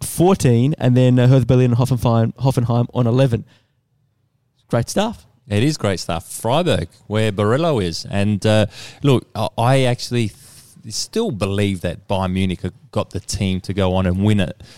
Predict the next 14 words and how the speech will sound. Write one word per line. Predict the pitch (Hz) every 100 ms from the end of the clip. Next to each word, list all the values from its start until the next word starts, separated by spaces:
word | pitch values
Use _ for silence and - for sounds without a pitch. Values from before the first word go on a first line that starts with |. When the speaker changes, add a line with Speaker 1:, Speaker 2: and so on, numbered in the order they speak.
| - _
Speaker 2:
But, | 98 95 - -
uh, | 98 92 98
what | 135
a | 123
great | 107 98 -
start | - 90 90 92 - 90 90
to, | - 101
to | 101
have | 101 92
so | - 101
many | 101 95
teams | - 101 92 87
so | 92 90
close. | - 95 92 90